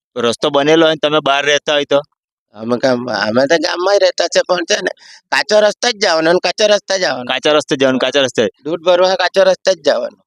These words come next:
Speaker 1: પણ તે ડામર રોડ બોલતો હોય ને ચોપડા પર તો?
Speaker 2: એ તો ભાઈ, અરે કે, આ ચોપડા પર તો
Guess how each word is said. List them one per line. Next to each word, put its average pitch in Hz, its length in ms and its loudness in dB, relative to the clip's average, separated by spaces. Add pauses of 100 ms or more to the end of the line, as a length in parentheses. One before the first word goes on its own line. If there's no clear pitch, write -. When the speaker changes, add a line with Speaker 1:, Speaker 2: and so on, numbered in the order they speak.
(120)
Speaker 1:
પણ 127 100 -10
તે 147 100 -2
ડામર 143 320 0
રોડ 180 180 2
બોલતો 180 260 0
હોય 175 100 -2
ને 147 80 0
ચોપડા 123 300 -4
પર 110 180 -4
તો? 95 120 -14 (380)
Speaker 2:
એ 107 80 -20
તો - 200 -14
ભાઈ, 113 380 2 (320)
અરે 151 180 0
કે, 139 120 0 (400)
આ 147 240 0
ચોપડા 156 360 0
પર 190 220 -2
તો 202 60 0